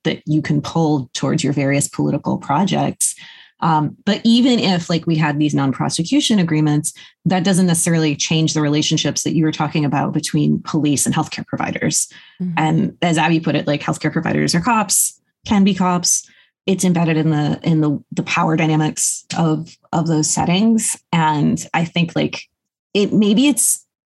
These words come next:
Speaker 1: I don't know, like, it's psychologically easier, I think, to kind of tell people, like, "Be careful what's on your phone," which you should be careful what's on your phone. Um, but also, like, social workers need to, like, be training one another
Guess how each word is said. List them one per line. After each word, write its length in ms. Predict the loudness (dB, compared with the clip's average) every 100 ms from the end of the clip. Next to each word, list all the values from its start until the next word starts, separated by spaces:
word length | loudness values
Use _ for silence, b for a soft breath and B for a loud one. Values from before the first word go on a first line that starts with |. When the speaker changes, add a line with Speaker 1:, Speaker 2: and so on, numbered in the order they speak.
| -2
Speaker 1:
I 80 | 2
don't 100 | 2
know, 180 | 2
like, 240 | 2 0 -2
it's 180 | -2 0
psychologically 640 | 0 0 0 2 2 0
easier, 460 | 2 2 2 2 0
I 80 |
think, 220 | 0 -2 -2
to 80 |
kind 140 | -2 -2
of 60 |
tell 220 | 0 -2 -2
people, 340 | -4 -2 -2
like, 160 | -2 -2
"Be 100 | -2
careful 360 | -2 -2 0
what's 180 | 0 0
on 140 | 0
your 100 | 2
phone," 320 | 2 2 2 0
which 160 | 0
you 80 | -2
should 160 | 0 0
be 80 |
careful 300 | 0 -2 0
what's 160 | 0 0
on 100 | -2
your 160 | 0 -2
phone. 380 | 0 0 0 B B B B _
Um, 340 | 0 2 0 -4 _ _ -4
but 160 | -2
also, 580 | 0 0 0 0 0 0 0
like, 280 | -2 -2 -6
social 360 | -2 0 2 2
workers 400 | 0 0 0 2
need 180 | 0 0
to, 140 | 0
like, 260 | 0 -2 -2
be 100 | -2
training 400 | 0 0 2 2
one 120 | 2
another 520 | 0 0 0 0 -2